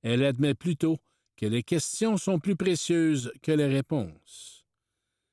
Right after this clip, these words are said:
C'est une histoire vraiment intelligente et vraiment, vraiment nécessaire en ces temps-ci, affirme l'acteur Dune McEwen, qui interprète l'archange Michael.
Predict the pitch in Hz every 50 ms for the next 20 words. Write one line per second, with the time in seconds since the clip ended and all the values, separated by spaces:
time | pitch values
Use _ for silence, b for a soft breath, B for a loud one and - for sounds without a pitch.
0 | _ _ _ _ _ _ _ - - - 160 - - 175 180 180 160 - - 180
1 | 175 170 165 147 147 165 165 165 165 165 170 - 165 165 160 - 165 160 160 160
2 | 143 131 165 165 165 165 165 143 - - 156 135 123 127 131 165 165 160 160 156
3 | 139 - _ _ _ _ _ - 107 113 143 190 220 214 202 190 190 185 156 -
4 | - 170 139 - - 170 151 123 107 101 92 87 - _ _ _ _ _ _ _
5 | - 131 135 - - 139 131 - - 135 135 123 - - - 95 82 - _ _
6 | _ _ _ _ _ _ _ _ _ 127 123 - - 151 147 143 147 143 127 -
7 | _ 156 143 135 131 127 120 107 - _ _ _ _ _ - 107 117 151 175 175
8 | 175 170 160 131 - 151 156 156 - - 170 143 - - 127 113 104 98 107 110
9 | - _ _ _ _ _ _ _ _ _ _ _ 131 131 135 127 - 151 135 -
10 | 143 143 143 143 131 - _ _ - 139 139 143 135 - - 151 135 131 127 127
11 | 117 104 131 - 143 139 131 - 139 127 117 110 104 98 92 85 80 76 76 76